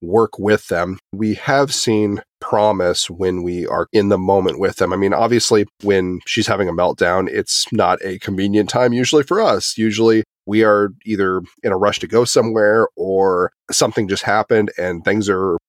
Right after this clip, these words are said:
kind of worked up for us a little bit too. So it definitely takes an extra effort to be putting our emotions kind of aside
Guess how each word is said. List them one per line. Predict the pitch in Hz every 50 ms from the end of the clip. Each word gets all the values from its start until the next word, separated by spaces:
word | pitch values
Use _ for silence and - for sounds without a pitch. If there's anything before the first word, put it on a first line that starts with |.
| _ -
kind | - - 101 98
of | 87
worked | 82 82 98 104 98 - - 117
up | 98 90 -
for | - 92 87
us | 90 - -
a | 98
little | 98 92 87
bit | 90 -
too. | - - - - 113 104 - _ _ _ -
So | - 151 131 127
it | 127 117
definitely | 131 139 135 175 151 117
takes | - - - 113 107 - -
an | 98 -
extra | 90 101 - - - -
effort | - 92 87 - 101 90 -
to | - -
be | 87 92 92 90 87 90 90 90 - _ _ _
putting | - - 120 113 107 104 104 95 - -
our | - 92 92 95 95
emotions | 95 90 90 92 92 - - 92 90 85
kind | - - 92 92
of | 76
aside | 78 - - - 95 87 90 90 92 95 90 95